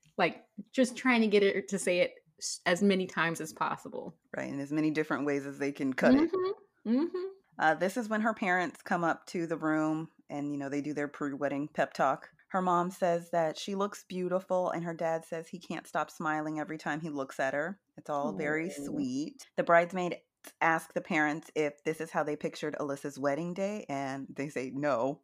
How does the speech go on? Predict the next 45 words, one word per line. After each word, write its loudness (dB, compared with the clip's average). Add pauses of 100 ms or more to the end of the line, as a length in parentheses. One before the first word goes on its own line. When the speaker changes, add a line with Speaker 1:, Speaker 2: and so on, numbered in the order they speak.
(260)
Speaker 2:
and, 2
like, 2
Speaker 1:
<laughs> -2
Speaker 2:
laugh 10
it 4
off. 2 (140)
But 4 (180)
it's 4
going 6
to 0
be 2
fun. 2 (260)
Alyssa 4
then 2
explains -4
that -4
she -10
decided -2
to -6
walk 0
herself -2
down -2
the -4
aisle 0
because -6
her -6
dad -2
isn't -8
able -6
to -14
walk -2
that -4
far. -8 (240)
I -6
guess -2
he's -8
had -2
a 0
lot -2
of, -4
um, -6
back 4
issues -6
and -4
surgeries. -2